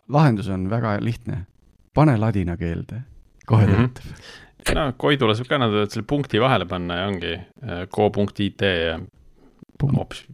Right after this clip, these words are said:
Speaker 2: hoopis teine asi. Äh, aga ühesõnaga, Instagram ja LinkedIn, äh, minge vaadake järgi, seal on päris põnevat lugemist, vähemalt Instagramis oli küll põnevat lugemist, äh, Koidu tegijate kohta,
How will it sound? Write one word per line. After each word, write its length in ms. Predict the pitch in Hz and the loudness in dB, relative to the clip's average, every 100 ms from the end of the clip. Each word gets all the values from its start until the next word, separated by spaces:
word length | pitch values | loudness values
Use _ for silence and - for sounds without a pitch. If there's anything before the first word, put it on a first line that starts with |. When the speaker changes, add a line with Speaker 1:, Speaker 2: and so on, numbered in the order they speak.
| - | -8
Speaker 2:
hoopis 240 | - - | -6 -6
teine 200 | - 95 90 | -2 -2 0
asi. 220 | 95 85 - - - - - - - - | -2 -6 -14 -20 -20 -20 -20 -20 -20 -8
Äh, 380 | 101 98 101 101 - - | -2 0 0 -2 -2 0
aga 340 | 123 117 117 113 107 104 101 98 - | 2 4 2 4 2 2 0 -4 -2
ühesõnaga, 320 | 127 107 92 | 0 0 0
Instagram 480 | 131 165 110 101 98 | -2 -2 -2 -2 -2
ja 60 | 101 | 0
LinkedIn, 360 | 120 120 123 95 - | -2 0 -2 -2 -4
äh, 160 | 104 98 | -6 -2
minge 220 | 117 113 | -2 0
vaadake 360 | 113 107 98 117 | 0 0 0 0
järgi, 240 | 113 92 | 0 -2
seal 180 | 92 98 | -2 -2
on 140 | 95 | 0
päris 240 | 113 113 95 | 0 0 0
põnevat 460 | 131 127 95 87 | 0 0 0 -2
lugemist, 340 | 120 117 90 - | -2 -2 -2 -4
vähemalt 220 | 104 92 | -4 0
Instagramis 580 | 101 - 95 90 87 87 | -2 0 0 -2 -4 -6
oli 160 | 90 | -6
küll 280 | 92 104 95 | -2 -2 -2
põnevat 420 | 85 113 107 90 - | -2 0 0 0 -2
lugemist, 540 | 101 90 85 - - | -2 -2 -6 -12 -10
äh, 560 | 92 90 90 90 90 95 | -8 -6 -6 -8 -8 -8
Koidu 380 | - 110 98 90 | 0 2 2 0
tegijate 560 | 110 113 95 85 - | -2 0 -2 -2 -6
kohta, 480 | 92 90 - - 90 | -6 -6 -8 -2 0